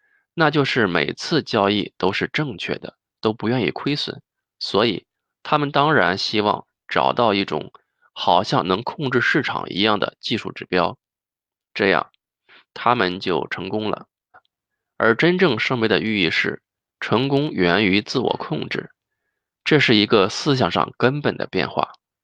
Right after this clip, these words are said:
这并非很难做到，而是大多数人没有意识到这样做的重要性，也就是真正圣杯的寓意。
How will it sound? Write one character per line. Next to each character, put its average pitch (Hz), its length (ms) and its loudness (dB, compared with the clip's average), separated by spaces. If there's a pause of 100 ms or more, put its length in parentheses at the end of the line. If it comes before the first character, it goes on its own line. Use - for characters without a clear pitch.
(220)
这 117 180 4
并 113 220 -6
非 117 320 2
很 - 320 -8
难 - 260 -8
做 117 240 -2
到， - 240 -4 (1700)
而 101 240 2
是 - 340 -2
大 135 200 0
多 127 160 0
数 139 120 -4
人 73 240 0
没 - 200 0
有 107 160 2
意 85 180 -4
识 101 140 -6
到 85 200 0 (120)
这 - 120 -6
样 107 160 2
做 107 200 -4
的 - 200 -10
重 127 160 -6
要 95 160 -2
性， - 300 -6 (1080)
也 95 180 -4
就 127 140 2
是 98 240 2
真 151 280 0
正 156 260 -2
圣 107 220 -6
杯 95 100 0
的 73 140 -2
寓 92 160 -4
意。 90 240 -12